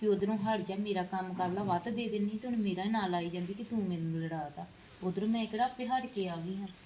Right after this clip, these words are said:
ਤੇ ਮੈਂ ਦੀਦੀ ਪ੍ਰੀਤ ਨੂੰ ਪੁੱਛਦੀ ਹਾਂ ਕਿ ਮੈਨੂੰ ਦੁਬਾਰਾ ਕੰਮ ਕਰਾਉਣਾ। ਮੈਂ ਤੇ ਉਹੀ ਖਾਣਾ ਵਾ, ਤੇ ਉਹਨੇ ਤੇ ਨਾ ਦੁੱਧ ਦੀ ਗਲਾਸੀ ਘੁੱਟ ਦਿੱਤੀ ਆ। ਉੱਦਾਂ ਇੰਨਾ ਵੱਡਾ ਘਰ, ਇਹਦਾ ਸੁਭਾਅ ਪਹਿਲੇ ਦਿਨ ਤੋਂ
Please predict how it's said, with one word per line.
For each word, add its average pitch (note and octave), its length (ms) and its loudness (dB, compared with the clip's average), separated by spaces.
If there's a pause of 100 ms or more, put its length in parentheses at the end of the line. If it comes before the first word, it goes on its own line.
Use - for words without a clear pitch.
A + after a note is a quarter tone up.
(180)
ਤੇ A3+ 120 -6
ਮੈਂ A3+ 140 4
ਦੀਦੀ G3+ 240 0
ਪ੍ਰੀਤ G3 360 -2
ਨੂੰ F#3+ 100 -2
ਪੁੱਛਦੀ F#3+ 480 -4
ਹਾਂ G#3+ 160 0
ਕਿ G3 100 -8
ਮੈਨੂੰ F#3 240 -8
ਦੁਬਾਰਾ F3 360 -10
ਕੰਮ G3+ 140 -6 (120)
ਕਰਾਉਣਾ। F3+ 520 -2 (2750)
ਮੈਂ A3 140 2
ਤੇ G#3+ 120 -2
ਉਹੀ G#3+ 260 2
ਖਾਣਾ G3+ 420 0
ਵਾ, G#3+ 100 2 (420)
ਤੇ G#3+ 80 6
ਉਹਨੇ G#3 320 2
ਤੇ A#3+ 100 2
ਨਾ A#3+ 160 2
ਦੁੱਧ F#3+ 320 -2
ਦੀ G#3+ 200 2
ਗਲਾਸੀ G#3 400 0
ਘੁੱਟ A3 200 -2
ਦਿੱਤੀ G3 320 -4
ਆ। G3 100 -8 (320)
ਉੱਦਾਂ A3 240 -2
ਇੰਨਾ G3 400 0
ਵੱਡਾ G3+ 280 -2
ਘਰ, G#3 260 -4
ਇਹਦਾ G#3+ 160 -4
ਸੁਭਾਅ A#3 320 0
ਪਹਿਲੇ G#3+ 320 -2
ਦਿਨ A3 260 -4
ਤੋਂ A3 80 -6